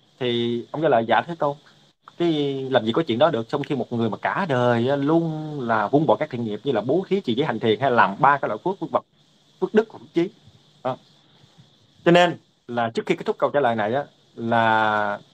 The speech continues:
một lần nữa sư nhấn mạnh quan điểm quý sư là quý vị giúp cho quý sư là hiểu mặc định, là khi mà tham gia quý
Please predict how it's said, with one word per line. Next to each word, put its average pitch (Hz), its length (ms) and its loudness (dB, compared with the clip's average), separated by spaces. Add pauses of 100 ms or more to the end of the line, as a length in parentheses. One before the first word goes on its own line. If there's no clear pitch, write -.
(200)
một 131 160 4
lần 120 140 4
nữa 139 120 2
sư 165 120 0
nhấn 185 140 4
mạnh 117 140 4 (1080)
quan 151 240 6
điểm 117 160 -2
quý 185 100 -2
sư 160 200 2 (920)
là 117 800 -2 (520)
quý 170 100 4
vị 113 280 2 (240)
giúp 165 220 0
cho 165 80 -8
quý 175 80 -2
sư 135 240 -2 (140)
là 113 300 -2
hiểu 123 120 2
mặc 147 140 2
định, 110 200 -8 (560)
là 120 100 -4
khi 180 160 4
mà 120 100 -4
tham 147 160 -6
gia 143 180 2
quý 135 160 -6